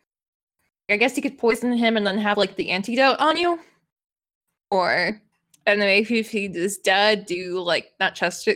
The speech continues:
compressions, but, like, the big, like, electrical stuff. Everyone's always like, "Oh, clear," and then they, like, you know, rub it up together, and then they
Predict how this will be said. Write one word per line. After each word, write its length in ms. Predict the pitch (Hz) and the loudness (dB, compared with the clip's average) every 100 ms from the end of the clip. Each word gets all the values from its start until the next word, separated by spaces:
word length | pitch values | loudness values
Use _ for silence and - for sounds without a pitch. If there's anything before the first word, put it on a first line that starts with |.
| - | -2
compressions, 500 | 220 214 214 214 208 | 0 0 0 -2 -4
but, 160 | - | -4
like, 240 | 180 170 - | -4 -4 -4
the 60 | |
big, 380 | 180 185 180 170 | -2 2 4 2
like, 340 | 175 143 131 - | 2 -2 -4 -4
electrical 440 | 185 160 160 - 160 | -2 -2 -6 -10 -10
stuff. 500 | - 190 185 180 - _ _ _ _ _ - | -2 2 2 0 -16 _ _ _ _ _ -4
Everyone's 240 | 185 190 | -2 -2
always 240 | 196 196 190 | -2 -2 -2
like, 140 | 190 - | -4 2
"Oh, 120 | 381 | 0
clear," 380 | 381 392 381 359 | 2 4 4 4
and 80 | |
then 160 | 311 285 | 4 2
they, 160 | 269 247 | 2 4
like, 260 | 208 180 | 2 2
you 60 | 180 | -2
know, 60 | 175 | 2
rub 160 | 180 | 4
it 60 | 180 | 4
up 120 | 180 | 0
together, 340 | 196 185 165 175 | 0 2 2 0
and 100 | 175 | -4
then 160 | 165 | -6
they 160 | 165 | -2